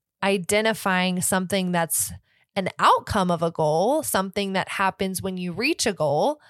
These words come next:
Like, "I'm happier when I draw close to God."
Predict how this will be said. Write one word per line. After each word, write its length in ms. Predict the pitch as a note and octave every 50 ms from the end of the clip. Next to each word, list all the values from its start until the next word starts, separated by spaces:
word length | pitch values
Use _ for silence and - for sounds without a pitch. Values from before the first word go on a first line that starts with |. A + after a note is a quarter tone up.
| - - - _ _ -
Like, 200 | F#3 G3 F#3 - - -
"I'm 300 | F#3 G3+ G#3 G#3+ G#3+ G#3+
happier 840 | G3 D#3+ - C#4 D4 D#4+ - - A#3 F#3+ F3 D#3+ C#3+ C#3+ F3 G3 A3
when 640 | G#3+ - F#3 F3+ F3+ F3+ G3 G3 G3 G3 G3 G3+ G#3
I 180 | - - G3 G3
draw 380 | F3+ E3+ - F#3 F3 E3 D#3+ E3
close 360 | - - F#3+ F3+ E3 D#3+ -
to 100 | - F#3
God." 580 | E3 - A3+ A3+ G3+ D3 - - F3 A3+ A#3+